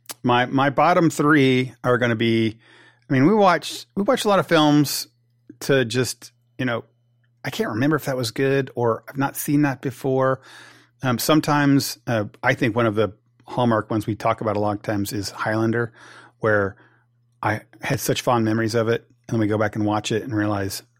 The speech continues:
"Oh man, that's not great." I know people are gonna hate on me for that still, but, you know, we watch them anyway to talk about them. And sometimes they're gonna be like this and at the bottom. For me,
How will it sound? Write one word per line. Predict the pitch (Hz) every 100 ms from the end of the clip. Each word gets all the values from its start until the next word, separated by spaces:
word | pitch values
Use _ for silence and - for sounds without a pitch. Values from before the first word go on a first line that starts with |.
| -
"Oh | 107
man, | 104 92 92
that's | 117 - - _
not | - 107 -
great." | - 104 85 - _ _ -
I | - 107
know | 110
people | 120 113
are | 107
gonna | 101
hate | 120 110
on | 104
me | 101
for | 120
that | 107
still, | - 143 98 82 _ - - - _
but, | 120 107 _ _ _ _ _
you | 107
know, | 95
we | 90 123
watch | 139 160
them | - 175
anyway | 175 95 - _ _
to | - - _
talk | 143 135
about | 104
them. | 95 - _
And | -
sometimes | - 127 127 143
they're | 139
gonna | 143 147
be | 147
like | 165
this | 107 107 - - _ _
and | -
at | 113
the | 101
bottom. | 98 78 - - _ _
For | 160
me, | 185 220 208